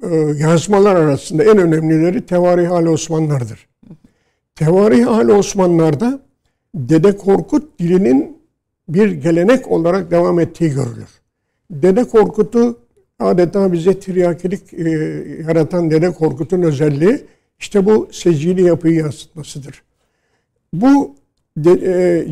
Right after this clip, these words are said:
yazarı belli olsun olmasın Tevarih Ali Osmanlar'a doğrudan doğruya geçmiş ve inanılmaz bir tat vermiştir ona o dil. Şimdi bu seci fazla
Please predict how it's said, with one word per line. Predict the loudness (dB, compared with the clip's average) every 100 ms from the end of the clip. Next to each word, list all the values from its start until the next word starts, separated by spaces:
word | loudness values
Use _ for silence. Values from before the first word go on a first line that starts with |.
| 2
yazarı | 2 2 0 0 2
belli | 2 4
olsun | 4 2 0
olmasın | 2 2 2 -2 -8 -10 -14 _
Tevarih | -2 0 2 2
Ali | 2 0
Osmanlar'a | 0 -4 -4 -4 -2 -2 -4 -8 _ _ _ _ 0
doğrudan | 2 4 2 2
doğruya | 2 2 0
geçmiş | -2 -4 -6 -8 -6
ve | -4
inanılmaz | -4 -2 -2 -2 -2 -4 -4
bir | -4 -4
tat | -6 -6
vermiştir | -8 -12 -14 -16 -14
ona | -14 -16 -16 -12
o | -12
dil. | -14 -20 _ _ _ _ _
Şimdi | -6 -4 -2
bu | -2
seci | 2 2 2 2 0 -4 _ _ _ _ _ _ _ _ -20 _ _ _ _ _
fazla | _ -8 -2 0 -2 -4 -4 -4